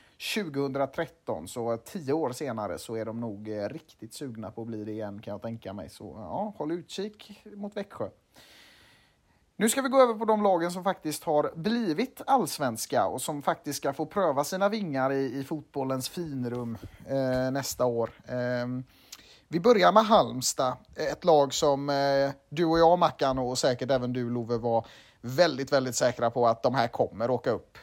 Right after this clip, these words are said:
eh, inför säsongen. Det var liksom det säkra tipset det här året egentligen, att Halmstad kommer vara med högt upp och med absolut största sannolikhet så går de också upp, eh,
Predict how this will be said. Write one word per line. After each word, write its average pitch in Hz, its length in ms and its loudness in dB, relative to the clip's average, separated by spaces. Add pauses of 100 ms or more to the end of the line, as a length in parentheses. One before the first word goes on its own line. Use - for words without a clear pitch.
(100)
eh, 101 340 -8
inför 120 220 -6
säsongen. 110 580 -8
Det 131 160 0
var 117 180 2
liksom 120 440 -2 (320)
det 151 140 0
säkra 147 600 4
tipset - 640 -2
det 143 80 6
här 123 180 6
året 104 340 0
egentligen, 117 420 -2
att 110 120 -2
Halmstad 131 480 0
kommer 123 260 -2
vara 120 140 2
med 120 200 2
högt - 380 -4
upp - 280 -4
och 135 80 -4
med 131 160 -4
absolut 139 600 -2
största 123 340 -8
sannolikhet 107 580 -6
så 120 100 -8
går 117 260 -4
de 127 160 -4
också - 280 -8
upp, - 300 -12
eh, 101 40 -8